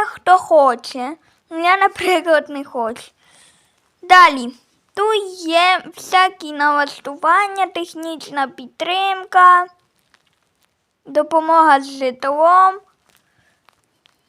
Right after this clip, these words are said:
Далі є у нас мапа. Мапа. Як ви бачите, мапа України. Можна нажати на любу область.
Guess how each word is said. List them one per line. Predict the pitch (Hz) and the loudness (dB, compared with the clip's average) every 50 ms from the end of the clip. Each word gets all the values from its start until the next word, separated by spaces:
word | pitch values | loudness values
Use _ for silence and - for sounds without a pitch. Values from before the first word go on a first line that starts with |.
| _ _ _ _ _ _ _ _ _ _ _ | _ _ _ _ _ _ _ _ _ _ _
Далі | 370 - 294 339 339 359 392 415 415 403 392 | -14 -4 2 4 4 4 4 2 0 -4 -2
є | 339 330 339 | 0 2 2
у | 359 359 359 | 2 2 0
нас | 339 330 339 339 - - - | 0 0 0 0 -2 -8 -16
мапа. | 311 302 311 311 302 285 254 247 247 - - 247 226 233 269 _ _ _ _ _ _ _ _ _ _ _ _ _ _ _ _ _ _ _ _ _ _ _ _ _ _ _ _ _ _ _ _ | -6 2 6 6 8 8 6 4 2 -2 -6 -6 -6 -8 -10 _ _ _ _ _ _ _ _ _ _ _ _ _ _ _ _ _ _ _ _ _ _ _ _ _ _ _ _ _ _ _ _
Мапа. | - 311 302 285 269 262 - - - | -2 2 6 6 6 4 2 -4 -10
Як | 226 233 247 294 320 339 330 - | -8 -6 -2 -2 -2 -2 -2 -4
ви | 339 339 | -6 -6
бачите, | 339 330 330 302 294 277 262 277 277 - - - 370 349 | -4 2 4 6 6 6 4 0 -6 -10 -4 -2 -2 -2
мапа | 359 359 349 359 370 370 359 330 | -2 0 0 0 0 0 -2 -2
України. | 311 285 277 - - 311 294 277 262 262 262 254 277 311 | -2 -4 -8 -12 -12 -10 -10 -12 -12 -12 -12 -12 -12 -8
Можна | 349 370 381 392 392 403 370 349 | -2 0 0 0 0 -4 -8 -6
нажати | 330 320 302 294 320 330 330 330 330 349 | -4 -6 -6 -2 0 -2 -2 -2 -2 -8
на | 320 311 302 302 294 | -10 -6 -4 -4 -4
любу | 294 285 294 269 330 339 339 330 | -4 -8 -12 -10 -8 -8 -8 -6
область. | - - 269 269 254 240 226 254 247 269 294 311 359 415 - - - _ | -4 -2 0 0 0 0 0 -2 0 0 2 2 2 0 -2 -6 -20 _